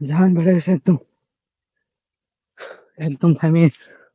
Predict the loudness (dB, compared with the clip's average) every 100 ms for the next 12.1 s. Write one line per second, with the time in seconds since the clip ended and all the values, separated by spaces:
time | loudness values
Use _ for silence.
0 | -8 -8 -6 -8 -6 -6 -8 _ _ _
1 | _ -20 _ _ _ _ _ _ _ _
2 | _ _ _ _ _ _ _ _ _ _
3 | _ _ _ _ _ _ _ _ _ _
4 | _ _ -6 -2 2 4 4 2 -2 _
5 | _ _ _ _ _ -8 -8 -6 -4 -4
6 | -4 -6 -6 -10 _ _ _ _ _ _
7 | -8 -6 -4 -2 -2 -4 -8 _ _ _
8 | _ _ _ _ -6 0 2 2 0 0
9 | -2 -2 -2 -4 -4 -4 -4 -4 -6 -10
10 | -14 _ _ _ _ _ _ -8 -4 -4
11 | -4 -4 -4 -4 -4 -4 -8 -12 -12 -16
12 | -18